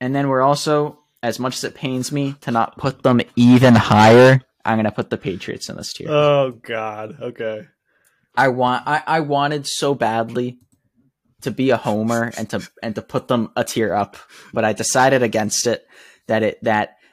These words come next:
Speaker 1: this easily could have been a fluke offensive performance. I think if they continue any, even a shimmer, even a shadow of this performance, I think, I, like, I think that's good, but,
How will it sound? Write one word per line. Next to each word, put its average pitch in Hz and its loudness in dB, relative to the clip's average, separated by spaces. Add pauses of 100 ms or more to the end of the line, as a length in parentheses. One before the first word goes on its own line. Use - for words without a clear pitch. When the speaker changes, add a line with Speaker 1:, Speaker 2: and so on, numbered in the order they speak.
Speaker 1:
this 127 -4 (200)
easily 143 2
could 156 -4
have 123 0
been 123 -2
a 113 0
fluke - -6 (100)
offensive 113 -2
performance. 107 -6
I 127 -4
think 190 -8
if 196 -10
they 185 -6
continue 175 -8
any, 151 -8
even 147 -4
a 110 -4
shimmer, 135 -4 (800)
even 147 -2
a 113 -2
shadow 135 0
of 107 -2
this 120 -8
performance, 120 -4
I 107 -8
think, 113 -10 (400)
I, 123 -2 (520)
like, 117 -2
I 110 2
think 123 -4
that's 110 -4
good, 113 -2
but, 104 -2